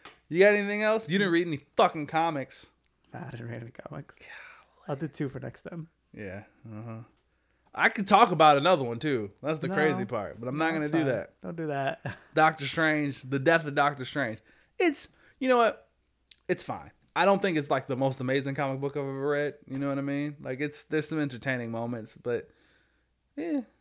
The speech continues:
Speaker 1: it's fine. I wouldn't, I'm not gonna give it, like, a, like, a must-read recommendation, but, yeah, it's cool.
Speaker 2: Right.
Speaker 1: I'm interested now to read the new, uh, Strange series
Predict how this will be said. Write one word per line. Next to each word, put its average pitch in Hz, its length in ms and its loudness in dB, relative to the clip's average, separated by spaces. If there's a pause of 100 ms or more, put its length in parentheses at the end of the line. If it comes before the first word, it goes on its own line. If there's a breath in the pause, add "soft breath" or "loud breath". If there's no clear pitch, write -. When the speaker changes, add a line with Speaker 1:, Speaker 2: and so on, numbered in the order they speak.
(140)
Speaker 1:
it's 330 200 -6
fine. 117 260 -10 (200)
I 143 120 0
wouldn't, 175 420 10 (400)
I'm 147 160 0
not 147 180 2
gonna 135 160 -4
give 139 140 -2
it, 135 40 -6
like, 127 180 -6
a, 104 120 -10 (200)
like, 117 160 -8
a 95 260 -6
must-read 147 720 -2
recommendation, 123 840 -4 (600)
but, - 340 0 (1200 soft breath)
yeah, 117 260 -6
it's 117 100 -14
cool. 107 260 -12 (300)
Speaker 2:
Right. 185 360 -4 (800)
Speaker 1:
I'm 220 160 4
interested 220 400 2
now 165 260 4
to 151 160 0
read 135 540 0
the 123 200 0
new, 127 560 0 (680)
uh, 117 420 -8
Strange 139 540 -2
series 123 720 -2